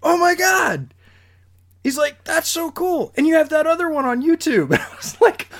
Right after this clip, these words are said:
"What are the <laughs> chances?" So shout out to Vince at my local tire shop, uh, for being a hyper-local,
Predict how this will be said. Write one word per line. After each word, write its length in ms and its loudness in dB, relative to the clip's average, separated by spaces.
"What 360 -2
are 120 2
the 120 -2
<laughs> 0 -
chances?" 1000 -6
So 280 0
shout 300 6
out 120 2
to 80 0
Vince 260 -4
at 80 -10
my 100 0
local 260 -2
tire 280 -2
shop, 440 -6
uh, 380 -2
for 280 -2
being 340 -4
a 100 -6
hyper-local, 760 -6